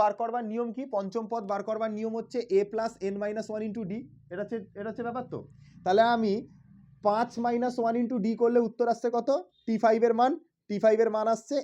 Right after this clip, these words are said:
A plus four D, A plus four D উত্তর আসছে। মানে আমার এখানে যদি আমরা A plus four D ফরমেশন বানাতে পারি, আর নিচেও A plus four D ফরমেশন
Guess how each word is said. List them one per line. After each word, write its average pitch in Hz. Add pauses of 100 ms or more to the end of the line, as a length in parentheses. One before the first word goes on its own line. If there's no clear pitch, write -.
(180)
A - (100)
plus 220 (100)
four 175 (100)
D, - (480)
A -
plus 233
four 214
D - (100)
উত্তর -
আসছে। - (540)
মানে 196 (160)
আমার 233 (160)
এখানে 220 (540)
যদি 214 (120)
আমরা 247 (400)
A - (200)
plus 262 (120)
four 233 (120)
D - (140)
ফরমেশন 247 (100)
বানাতে 226
পারি, 135 (640)
আর 180
নিচেও 262 (200)
A - (140)
plus 262 (100)
four 240
D - (120)
ফরমেশন 240